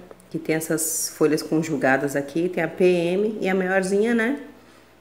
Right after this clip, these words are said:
Eu sempre pensei em fazer uma flor com ela. Aí dessa vez eu falei, "Eu vou fazer a flor finalmente com essa, com esse kit." Olha, é bem legal, ela é bem, são bem marcadas, né?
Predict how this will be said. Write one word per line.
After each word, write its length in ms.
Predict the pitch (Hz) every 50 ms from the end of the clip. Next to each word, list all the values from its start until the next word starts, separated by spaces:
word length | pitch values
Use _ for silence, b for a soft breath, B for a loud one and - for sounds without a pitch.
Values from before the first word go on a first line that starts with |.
| B - _ -
Eu 80 | 160
sempre 400 | 165 - - 214 214 247 247 -
pensei 360 | 247 - 240 240 240 - 240 233
em 20 |
fazer 220 | - 226 220 226
uma 140 | 214 220 214
flor 220 | 214 - 214 196 196
com 180 | - - 240
ela. 220 | 214 170 139 143 151
Aí 140 | 147 151
dessa 240 | 156 170 165 - 180
vez 160 | 170 170 170
eu 40 | -
falei, 140 | - 180 160
"Eu 60 | 160
vou 120 | 165 180 180
fazer 280 | 180 - 196 190 190
a 80 | 190 190
flor 260 | 190 - - 156 165
finalmente 500 | 160 - 185 170 175 180 180 175 175 -
com 140 | - - 180
essa, 260 | 180 180 - 175 175 - B B B B B B B
com 80 | - 175
esse 220 | 170 170 - 214
kit." 400 | - - - 131 117 - - -
Olha, 140 | 139 139 147
é 40 | 151
bem 260 | 151 151 170 175 196
legal, 540 | 208 202 190 170 156 151 143 143 147 160 170
ela 180 | 165 160 160
é 20 | 160
bem, 260 | 147 147 151 170 160
são 220 | - - 156 160
bem 160 | 160 170 180
marcadas, 680 | 196 202 190 190 190 - 143 135 147 170 185 190 180 -
né? 280 | 180 165 160 160 175